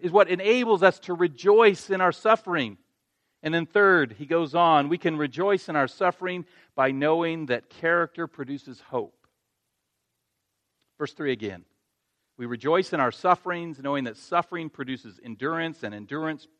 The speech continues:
produces character, and character produces hope." Now, how is that? What, what does that mean? How does character, uh, proven genuineness of faith, produce hope?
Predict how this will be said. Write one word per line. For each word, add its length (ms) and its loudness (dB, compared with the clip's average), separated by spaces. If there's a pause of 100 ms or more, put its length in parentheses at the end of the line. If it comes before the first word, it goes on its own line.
produces 360 -14
character, 560 -2 (240)
and 180 -6
character 520 -2
produces 520 -14
hope." 400 -8 (1200)
Now, 80 -4
how 200 2
is 120 -4
that? 200 -4
What, 200 -12
what 140 -14
does 100 -12
that 160 -4
mean? 180 -18 (1700)
How 120 2
does 160 -2
character, 720 2 (140)
uh, 140 4
proven 520 -2
genuineness 680 0
of 120 -2
faith, 600 0 (140)
produce 420 -4
hope? 440 4